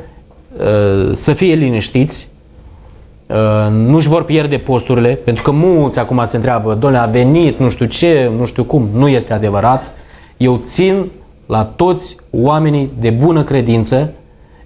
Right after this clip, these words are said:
indiferent de culoare politică, indiferent de nu știu care preferință.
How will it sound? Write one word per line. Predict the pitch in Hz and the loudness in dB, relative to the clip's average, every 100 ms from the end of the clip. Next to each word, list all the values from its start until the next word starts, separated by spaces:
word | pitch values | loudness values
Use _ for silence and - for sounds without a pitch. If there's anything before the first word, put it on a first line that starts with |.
| - | -4
indiferent | 165 202 190 185 180 175 | 0 2 0 0 2 2
de | 175 | 2
culoare | 165 156 143 | 2 0 0
politică, | 131 110 - - - - | -2 -4 -4 -8 -10 -12
indiferent | - 131 196 196 180 180 175 180 175 | -2 2 2 2 0 0 0 2 2
de | 151 160 160 156 | 2 2 4 4
nu | 151 131 165 | 4 2 2
știu | - - | 0 -2
care | - 147 156 156 156 156 - - - | 0 0 2 2 2 0 -4 -18 -12
preferință. | - 156 147 131 107 - - | -2 -2 0 0 -2 -4 -10